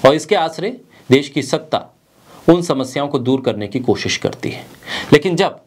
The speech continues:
सत्ता और मीडिया का घालमेल होने लगे, जब सत्ता और मीडिया का इस्तेमाल करने लगे और मीडिया सत्ता के लिए एक पहिए की तरह हो जाए कि वो सियासत में आगे किस तरह से बढ़ेगा, ये तय मीडिया करने लगे।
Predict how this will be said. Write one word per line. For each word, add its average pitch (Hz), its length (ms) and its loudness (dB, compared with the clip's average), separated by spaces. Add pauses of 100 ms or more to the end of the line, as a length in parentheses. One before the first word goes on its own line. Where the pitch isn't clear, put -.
सत्ता 175 340 -2
और 214 180 -2
मीडिया 139 280 0
का 165 140 -4
घालमेल 120 540 0
होने 113 300 -2
लगे, 78 280 -14 (600)
जब 123 320 2 (360)
सत्ता - 640 0 (220)
और - 100 -10
मीडिया 160 380 2
का 160 120 -4
इस्तेमाल 127 440 -2
करने 92 260 -12
लगे 82 260 -4
और 117 140 2
मीडिया 151 460 0
सत्ता 170 360 0
के 143 180 -6
लिए 120 380 -4 (420)
एक - 260 2 (360)
पहिए 156 320 2
की 180 120 -2
तरह 160 200 0
हो 131 180 -2
जाए 123 340 -2 (200)
कि 135 100 2
वो 120 320 0 (120)
सियासत 143 640 0
में 143 80 0
आगे 131 260 -4
किस 127 280 -6
तरह 139 200 0
से 139 120 -6
बढ़ेगा, 113 560 -4 (240)
ये 135 80 4
तय 135 240 -2
मीडिया 110 320 -4
करने 85 300 -8
लगे। - 240 -10